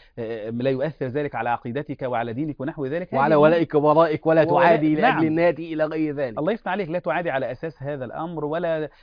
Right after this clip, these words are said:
Speaker 1: آه، تنكر على غيرك أنه تعلق بناد آخر، ولا تدخل تقحم الدين. ربما بعضهم يقول لك:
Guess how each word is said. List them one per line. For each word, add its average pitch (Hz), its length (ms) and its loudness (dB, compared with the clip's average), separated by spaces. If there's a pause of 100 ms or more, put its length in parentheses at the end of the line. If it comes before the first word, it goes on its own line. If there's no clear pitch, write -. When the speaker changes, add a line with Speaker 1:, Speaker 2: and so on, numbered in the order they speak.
(140)
Speaker 1:
آه، 131 200 -4
تنكر 170 440 -4
على 151 200 2
غيرك 156 360 -4
أنه 147 340 -6
تعلق 143 360 -4
بناد 143 340 -8
آخر، 151 340 -6
ولا 170 260 -4
تدخل 185 360 -8
تقحم - 540 -6
الدين. 151 360 -6
ربما 143 300 -4
بعضهم 156 420 -6
يقول 175 160 -6
لك: 165 120 -6